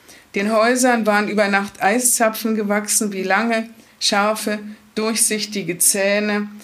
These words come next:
und die Angst wickelte sich um unseren Hals wie ein Schal. Die Entscheidung, ganz allein wegzugehen,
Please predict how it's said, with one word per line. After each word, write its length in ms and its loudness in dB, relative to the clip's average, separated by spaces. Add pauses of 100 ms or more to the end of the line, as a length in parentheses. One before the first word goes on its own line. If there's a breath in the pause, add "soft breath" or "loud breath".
(360 loud breath)
und 160 -4
die 220 -4
Angst 580 -2
wickelte 420 -2
sich 240 -2
um 120 -6
unseren 540 -4
Hals 380 0
wie 120 -4
ein 160 -4
Schal. 540 -2 (1160)
Die 80 -4
Entscheidung, 640 0
ganz 380 2
allein 400 0
wegzugehen, 760 -4